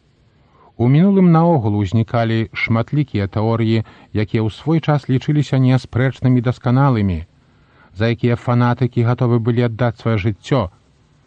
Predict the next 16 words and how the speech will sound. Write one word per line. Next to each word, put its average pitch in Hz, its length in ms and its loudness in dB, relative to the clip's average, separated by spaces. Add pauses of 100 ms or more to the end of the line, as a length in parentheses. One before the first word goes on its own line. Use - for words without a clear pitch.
(280)
Аднак 113 380 -2
з - 100 -20
часам 165 360 0
яны 160 160 4
выявіліся 139 640 0
памылковымі 127 960 0
і - 400 -8
нявартымі 113 560 0
ўвагі. 95 480 -2 (1300)
Егіпецкія 135 720 0
фараоны 151 560 2 (340)
увекавечвалі 127 840 0
свае 123 320 0
імёны 123 400 2 (240)
грандыёзнымі 120 800 0
пірамідамі. 113 760 0